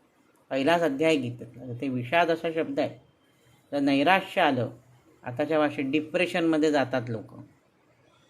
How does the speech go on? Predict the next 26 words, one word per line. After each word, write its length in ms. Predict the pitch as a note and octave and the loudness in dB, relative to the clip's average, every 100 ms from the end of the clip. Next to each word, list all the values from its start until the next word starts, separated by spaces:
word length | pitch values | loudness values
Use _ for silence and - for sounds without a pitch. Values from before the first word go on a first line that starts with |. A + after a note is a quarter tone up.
| _ | _
तर 60 | C3 | -6
नैराश्य 600 | B2+ C3+ D#3 F3+ - F#3+ | 0 4 4 4 2 0
आलं 220 | E3+ E3+ F3 | 2 2 -2
तर 60 | |
तू 160 | E3+ E3+ | -6 -4
आमचं 320 | C#3 C3+ D3+ | -2 -2 -2
रक्षण 380 | B2 B2 C#3+ D3 | -4 -6 -6 -6
कर. 200 | D#3 E3+ | -6 -8
प्रमादे, 600 | - C3+ C#3+ E3+ D3 A#2+ | -4 0 2 2 0 -2
आमच्याकडनं 520 | B2 B2 D3+ D#3 D3+ | -4 -2 0 0 0
काही 160 | D#3 D#3 | -2 -4
चूक 300 | G3 B3 A3 | -2 -4 -4
घडली 500 | D#3 B2+ A#2+ A#2+ A#2+ - _ _ _ _ _ _ _ | -6 -4 -4 -4 -6 -12 _ _ _ _ _ _ _
तर 120 | F3 - | -6 -2
तू 40 | E3+ | 0
आमचं 320 | C#3+ C#3 C#3+ | 0 0 -2
रक्षण 400 | B2 - C3+ C3+ | -4 -6 -8 -8
कर. 200 | C#3 D3 | -6 -10
प्रवासे, 800 | - C3+ C#3 F#3+ F3 D3 B2 B2+ - | -2 2 6 6 4 -2 -4 -6 -4
प्रवासामध्ये 720 | B2 C#3 D#3+ F#3 F3+ D#3+ D#3+ | 2 2 2 -2 -2 0 0
जर 180 | D3+ D3+ | 0 -2
काही 320 | C#3+ C#3 B2+ - _ _ _ _ _ _ _ | -4 -4 -6 -10 _ _ _ _ _ _ _
आम्हाला 280 | C#3+ C#3 C#3 | -10 -4 -2
त्रास 380 | B2+ C#3+ G3 - | 2 4 4 2
होत 120 | - | -4
असेल 500 | A#2+ B2 G#2+ G2+ - | -4 -4 -8 -8 -16